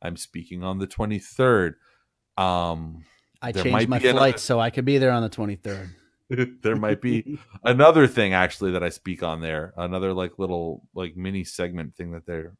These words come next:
Speaker 1: I don't know. I, I, I don't know about that yet. But I'm definitely speaking on the twenty-third. Uh, I don't know what the other day would be.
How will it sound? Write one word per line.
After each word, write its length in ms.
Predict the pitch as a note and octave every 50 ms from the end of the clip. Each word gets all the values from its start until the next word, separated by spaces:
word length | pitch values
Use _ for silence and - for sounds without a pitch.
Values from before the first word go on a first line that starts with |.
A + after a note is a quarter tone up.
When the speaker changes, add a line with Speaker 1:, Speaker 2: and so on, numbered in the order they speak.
| _
Speaker 1:
I 120 | - E2+ E2
don't 80 | E2
know. 140 | D#2+ D#2 E2 G2 _ _
I, 60 | F2
I, 380 | D2+ - E2+ F2 D2 - D2+ F2+
I 40 | F2
don't 120 | E2+ E2+
know 80 | E2+ E2+
about 240 | D#2 D#2 D2+ - -
that 140 | - F#2+ -
yet. 200 | D#2 D#2 - - _ - - _ _
But 80 | B2 A#2+
I'm 80 | A#2+
definitely 300 | G2+ C3+ C3+ C3 D3 C3+
speaking 300 | B2+ - C3+ B2 A2+ A#2
on 120 | A2+ G#2 F#2+
the 60 | F2+
twenty-third. 600 | - - G2 F#2 F2+ - - F#2 F2+ F2+ F2+ - _ _ _ _ _ _ _ -
Uh, 160 | F2+ F2 E2
I 100 | D#2 F#2
don't 100 | F#2 F#2
know 80 | F#2 F2+
what 120 | F2 -
the 140 | - E2+ E2+
other 160 | D#2+ D#2+ D#2
day 160 | D2 E2 D#2+
would 200 | D#2 D#2 D#2+ D2
be. 260 | - D2+ D#2+ E2+ E2